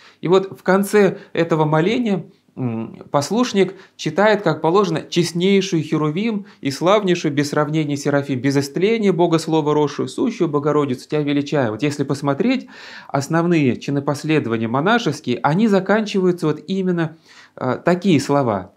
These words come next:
Но вот этот вот, э, странник, который неизвестно откуда появился,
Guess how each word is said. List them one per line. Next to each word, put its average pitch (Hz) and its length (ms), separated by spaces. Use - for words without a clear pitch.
Но - 640
вот 185 160
этот 214 240
вот, 180 320
э, 139 380
странник, 220 680
который 160 640
неизвестно 175 540
откуда 160 300
появился, 175 540